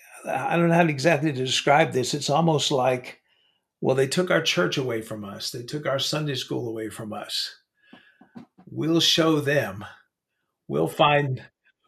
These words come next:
we'll find new ways to preach Jesus everywhere we go." <laughs> We've had many meetings about how to use N G Os and different methodologies,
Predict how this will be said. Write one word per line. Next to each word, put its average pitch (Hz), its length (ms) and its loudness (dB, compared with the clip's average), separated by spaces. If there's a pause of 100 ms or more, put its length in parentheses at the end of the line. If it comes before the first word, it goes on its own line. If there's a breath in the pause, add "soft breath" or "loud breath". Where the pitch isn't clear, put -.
(440)
we'll 175 280 4
find 180 480 8
new 185 220 8
ways 170 440 10
to 139 120 2
preach 180 520 2
Jesus 175 500 4
everywhere 160 580 6
we 139 180 2
go." 120 480 -2
<laughs> - 60 0 (1800 loud breath)
We've 147 180 0
had 147 280 4
many 170 320 2
meetings 165 600 -2
about 123 320 -4
how 131 160 0
to 127 100 -4
use 127 240 -8
N 139 180 -6
G 139 220 -6
Os 143 320 -4
and 120 140 -10
different 139 360 -10
methodologies, 131 840 -6